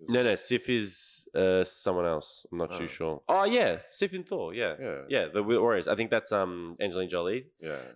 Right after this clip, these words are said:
Speaker 2: Um, Gilgamesh, eternal predecessor to Thor, a mythological warrior and the strongest of their team.
Speaker 1: Mm.
Speaker 2: Um, Phastos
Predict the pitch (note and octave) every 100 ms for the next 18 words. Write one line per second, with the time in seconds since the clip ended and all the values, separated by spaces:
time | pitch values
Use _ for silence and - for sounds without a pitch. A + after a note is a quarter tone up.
0 | - G#2+ G#2 A2+ B2 D3 D3 E3+ - -
1 | - A2 G#2+ - G#2+ F#2+ G2+ F#2 F#2+ -
2 | F#2 - F#2+ G#2+ D#3+ - F#2+ F#2+ F2 F#2
3 | F2+ - F#2 E2+ F2 F2+ F#2+ - F2+ F2+
4 | E2+ E2+ E2+ - F#2 A#2+ G#3 G2+ F#2+ E2
5 | C#2 - _ - G#2 G#2+ - - B2 A#2+
6 | C3 A#2+ A#2 -